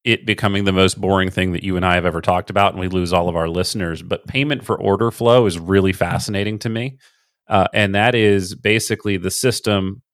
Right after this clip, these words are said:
behind the scenes where, you know, if you've got a Schwab account or a Fidelity account or a Robinhood account, right? This is not broker specific, but most of those companies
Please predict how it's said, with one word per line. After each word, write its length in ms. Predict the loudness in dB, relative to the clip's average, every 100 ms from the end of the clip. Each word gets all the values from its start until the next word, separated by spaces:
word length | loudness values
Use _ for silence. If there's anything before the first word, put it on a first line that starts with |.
| -4
behind 540 | -4 2 2 2 0
the 40 | -2
scenes 720 | -2 -2 -2 -4 -8 -10 -16 _ _ _ _ _
where, 340 | 2 4 4 0 _
you 120 | -6 -4
know, 100 | -2
if 100 | -4
you've 140 | -2
got 160 | 0 0
a 20 |
Schwab 380 | -4 -2 0 0
account 380 | -2 -4 -2
or 60 | -2
a 60 | -4
Fidelity 540 | -2 0 0 0 -2
account 340 | -4 -4 -2
or 100 | 0
a 60 | 0
Robinhood 480 | 0 0 0 -2 -4
account, 340 | -4 -6 -4
right? 280 | 0 0 2
This 180 | 2 2
is 120 | 0
not 260 | 0 -2 2
broker 340 | 4 4 0
specific, 600 | -2 -8 -4 -4 -2 -8 _ _ _ _ _
but 160 | -6 0
most 420 | 4 4 2 -2
of 120 | 4
those 520 | 6 8 6 0 -6 -14 _
companies 680 | -2 0 0 -2 -4 -6 -8